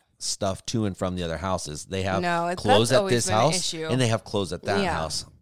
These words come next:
Speaker 1: And I know that's not a rule necessarily that you set in place, but it's something that is gonna, it, it, it, you know, like you're talking about right now, it could
Speaker 2: Yeah.
Speaker 1: potentially pose a problem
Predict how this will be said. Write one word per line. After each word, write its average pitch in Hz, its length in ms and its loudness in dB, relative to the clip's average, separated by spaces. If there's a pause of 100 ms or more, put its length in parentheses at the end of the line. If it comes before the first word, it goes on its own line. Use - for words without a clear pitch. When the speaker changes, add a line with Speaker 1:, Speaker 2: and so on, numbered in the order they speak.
(120)
Speaker 1:
And 101 160 -4
I 110 80 0
know 123 140 0
that's 127 220 -2
not 110 380 -2 (380)
a 104 80 -4
rule 110 400 0
necessarily 104 560 -2
that 80 200 -6
you 90 200 -10
set 127 220 0
in 139 120 -4
place, 160 460 -4 (400)
but 104 180 -2
it's 107 140 -6
something 110 600 -2
that 92 500 -4 (560)
is 98 180 -4
gonna, 104 260 -2 (340)
it, 117 180 -2
it, 123 220 -4
it, 120 160 -8 (200)
you 120 120 -2
know, 107 60 -2
like 107 160 -2
you're 120 80 -6
talking 151 220 -2
about 98 160 2
right 92 140 0
now, 101 140 0
it - 80 -2
could 95 140 -4
Speaker 2:
Yeah. 185 100 -2
Speaker 1:
potentially 135 380 0
pose 110 300 -2
a 92 60 -2
problem 85 540 -2